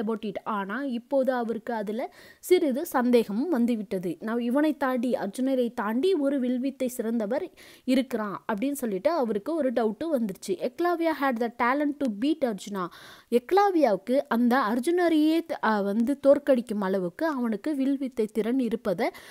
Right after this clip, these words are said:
அந்த துரோணாச்சாரியார் பார்த்துட்டு அவருக்கு லைட்டாக டவுட் வந்துருச்சு. So he asked in surprise. உடனே அவர் என்ன கேட்குறாரு? ரொம்பவுமே ஆச்சரியமாக, ரொம்பவுமே வியப்பு, வியப்புடன் அவர் என்ன கேட்குறாரு? "Who is your guru?" "உன்னுடைய குரு யாரு? உங்கள்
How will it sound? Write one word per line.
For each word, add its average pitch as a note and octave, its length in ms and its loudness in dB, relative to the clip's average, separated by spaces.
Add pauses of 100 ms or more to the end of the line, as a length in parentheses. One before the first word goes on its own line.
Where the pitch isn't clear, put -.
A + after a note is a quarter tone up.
(180)
அந்த D#4+ 240 6
துரோணாச்சாரியார் C4 720 0 (100)
பார்த்துட்டு A#3 380 2 (120)
அவருக்கு C#4 360 -2 (100)
லைட்டாக G3+ 440 0 (140)
டவுட் C#4+ 260 4
வந்துருச்சு. G3+ 360 -2 (160)
So F4 100 2 (160)
he C4 100 2 (140)
asked D#4 240 0 (120)
in D4+ 180 -2
surprise. A3+ 440 -2 (140)
உடனே C#4 320 0
அவர் G#3+ 180 -2
என்ன A3+ 120 -4 (100)
கேட்குறாரு? G#3 420 -2 (460)
ரொம்பவுமே F4+ 360 4 (160)
ஆச்சரியமாக, C4 720 0
ரொம்பவுமே C#4 300 2 (100)
வியப்பு, B3+ 340 -2 (180)
வியப்புடன் C4 480 0
அவர் G#3+ 120 -4
என்ன F3+ 160 -2 (100)
கேட்குறாரு? G3+ 320 -4 (140)
"Who E4 100 0 (160)
is F#4 180 0
your D4+ 180 2 (120)
guru?" D4+ 200 2 (520)
"உன்னுடைய B3+ 420 4 (300)
குரு D4+ 180 2 (140)
யாரு? F3 340 4 (340)
உங்கள் C#4 340 4